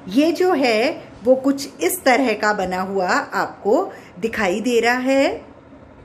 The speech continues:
और ये बना है alternating हाफ हिच note, ये इस तरह से।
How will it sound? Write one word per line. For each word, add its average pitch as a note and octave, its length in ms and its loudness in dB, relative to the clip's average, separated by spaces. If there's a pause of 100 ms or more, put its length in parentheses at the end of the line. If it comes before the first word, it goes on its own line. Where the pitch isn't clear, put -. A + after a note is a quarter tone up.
(1200)
और G3 460 2 (240)
ये B3 200 4
बना G3 320 0
है G#3 320 0 (880)
alternating A#3 1300 2 (920)
हाफ C4 380 2 (320)
हिच G#3+ 360 -4 (640)
note, F#3 520 0 (1200)
ये D3+ 200 -6 (720)
इस F#3 180 -6
तरह B2 260 -4
से। - 240 -16